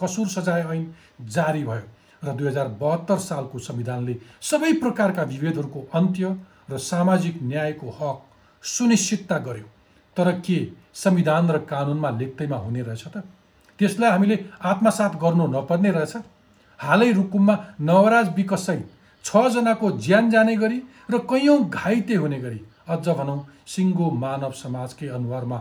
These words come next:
कालो पोत्ने गरी गरिएको त्यस नरसंहारबाट पनि हामीले केही नसिक्ने? संविधान र कानुनले त जातीय विभेदलाई वर्जित गरेको छ, तर सामाजिक बनोट र हाम्रो चेतना स्तर पूर्णत बदलिएको छैन।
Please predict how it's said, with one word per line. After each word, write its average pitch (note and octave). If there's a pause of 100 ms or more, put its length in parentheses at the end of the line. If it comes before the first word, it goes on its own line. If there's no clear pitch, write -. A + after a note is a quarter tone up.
(300)
कालो A3+
पोत्ने F3
गरी C3+
गरिएको A#2+ (320)
त्यस A3
नरसंहारबाट C3+
पनि B2
हामीले A2+ (360)
केही D#3
नसिक्ने? C3 (920)
संविधान G#3+
र A#3+
कानुनले A3
त A#3
जातीय E3+
विभेदलाई F3 (160)
वर्जित F3
गरेको G3
छ, - (500)
तर D3
सामाजिक E3
बनोट D3 (260)
र C#3+
हाम्रो D3
चेतना E3
स्तर B2+ (400)
पूर्णत A3+
बदलिएको B2+
छैन। -